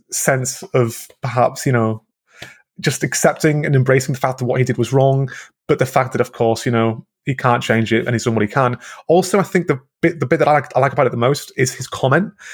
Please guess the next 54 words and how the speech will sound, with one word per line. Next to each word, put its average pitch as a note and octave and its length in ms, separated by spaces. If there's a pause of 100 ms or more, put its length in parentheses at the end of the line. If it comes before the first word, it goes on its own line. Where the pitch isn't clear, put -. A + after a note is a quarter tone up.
(200)
where C#3+ 120
he C#3+ 60
goes, C#3 260
you E3 80
know, C3+ 120
"I D3 140
wish C#3+ 240
we D#3+ 80
could - 140
have C#3 100
still C#3 260
euthanized C3+ 500
everybody." C3+ 420
That C#3+ 320
was C#3 160
great. A2 440 (460)
Like, C3+ 200
I D3+ 120
don't D#3+ 240
think E3+ 160
the E3 80
plan D3 240
was C3 100
a C3 60
mistake, A#2 560 (160)
but C3 100
it's C3 120
not B2 120
gonna A2+ 200
happen. A#2 440
So - 160
I'll A#2+ 80
do C#3+ 140
what C3 100
I A#2 80
can A2+ 440 (440)
to - 100
stop E3+ 240
Eren, C3+ 400
like B2 220
his B2 100
dad A2+ 160
asked A2 180
him A#2 80
to A2 100
do, A2+ 260 (340)
and B2+ 240
try C3+ 220
and B2 80
do B2 100
the A#2 100
next A#2 260
best A#2 240
thing. A#2+ 240